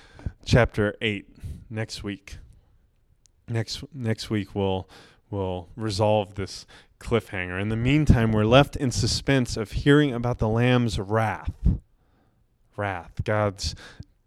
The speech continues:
dealing justly with injustice. And I bet when you invited your father here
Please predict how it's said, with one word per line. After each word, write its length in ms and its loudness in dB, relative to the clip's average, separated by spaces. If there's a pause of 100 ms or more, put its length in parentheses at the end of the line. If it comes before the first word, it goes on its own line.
(140)
dealing 640 2
justly 580 4
with 240 0
injustice. 840 -4
And 200 -6 (380)
I 60 -2
bet 200 2
when 180 0
you 300 0
invited 480 2
your 440 -2
father 460 2
here 480 -2